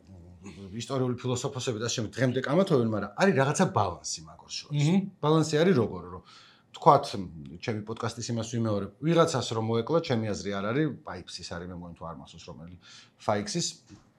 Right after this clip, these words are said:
Speaker 1: ორი ტყვია, ლენინს და ტროცკის.
Speaker 2: მმ.
Speaker 1: ო-, ოქ-, დიდი ოქტომბრის სოციალისტური რევოლუცია ას პროცენტით არ მოხდებოდა. ანუ დანარჩენები ვერ იზამთრნენ მაგას. ასე რომ
Speaker 2: სტალინი რომ მენშევიკი ყოფილიყო, სტალინი და ორჯონიკიძე.
Speaker 1: უ-, ნუ,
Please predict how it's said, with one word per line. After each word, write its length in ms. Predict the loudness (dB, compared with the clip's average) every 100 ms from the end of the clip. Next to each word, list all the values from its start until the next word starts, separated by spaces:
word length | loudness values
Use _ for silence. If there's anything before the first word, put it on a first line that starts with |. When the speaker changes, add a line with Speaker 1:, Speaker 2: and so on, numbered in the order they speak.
| _ _ _ -2
Speaker 1:
ორი 220 | 2 2
ტყვია, 320 | 0 4 6 6 4 -10 -20 _
ლენინს 360 | -2 0 0 0
და 80 |
ტროცკის. 420 | 0 -4 -6 -10 -12 -12 -10
Speaker 2:
მმ. 280 | -4 -2 -4 -8 _ _
Speaker 1:
ო-, 260 | -8 -8 -8
ოქ-, 220 | -14 -14 _
დიდი 300 | -4 0 0
ოქტომბრის 440 | 0 -2 -2 -4
სოციალისტური 560 | -6 -4 -4 -4 -8 -4
რევოლუცია 420 | -4 -2 -2 -2
ას 240 | -2 -8
პროცენტით 500 | -8 -10 -8 -10 -8
არ 140 | -8 -10
მოხდებოდა. 520 | -16 -20 -20 -14 -6
ანუ 180 | -4 -4
დანარჩენები 540 | -2 -2 -2 -8 -12 -12
ვერ 180 | -12 -12
იზამთრნენ 420 | -16 -20 -20 -20
მაგას. 260 | -20 -18
ასე 80 | -10 0
რომ 60 |
Speaker 2:
სტალინი 360 | 8 10 10 8
რომ 120 | 8
მენშევიკი 460 | 8 6 4 2 0
ყოფილიყო, 440 | -2 -2 -6 -6
სტალინი 380 | -4 -2 0 2
და 100 | 0
ორჯონიკიძე. 680 | 0 -4 -8 -8 -12 -18 -18 -20 _
Speaker 1:
უ-, 320 | -10 -4 -4 -4
ნუ, 200 | -8